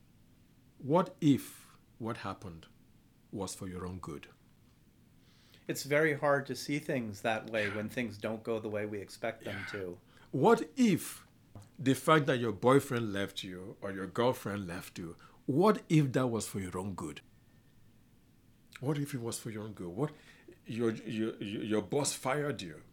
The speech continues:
Speaker 2: Yeah.
Speaker 1: What if that was for your own good so you can get a job that is better than what you have?
Speaker 2: Yeah.
Speaker 1: So when things happen in my life now, you know, I don't, I have to take a step back and look at it.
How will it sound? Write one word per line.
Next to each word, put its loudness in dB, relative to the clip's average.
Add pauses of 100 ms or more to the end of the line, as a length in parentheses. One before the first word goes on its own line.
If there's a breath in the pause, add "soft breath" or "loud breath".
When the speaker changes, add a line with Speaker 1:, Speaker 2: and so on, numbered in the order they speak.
Speaker 2:
Yeah. -12 (320)
Speaker 1:
What 2
if 6
that 4
was 2
for -2
your 0
own 0
good 2
so 2
you 4
can 0
get 4
a 4
job 2
that 2
is -2
better 0
than -2
what -4
you -8
have? -10
Speaker 2:
Yeah. -10 (2500 soft breath)
Speaker 1:
So 4
when 6
things 2
happen 0
in -4
my -2
life -4
now, -12 (420)
you -10
know, -10
I -2
don't, -2
I 0
have 4
to 2 (160)
take 0
a -4
step -6
back -6
and -12
look -10
at -12
it. -18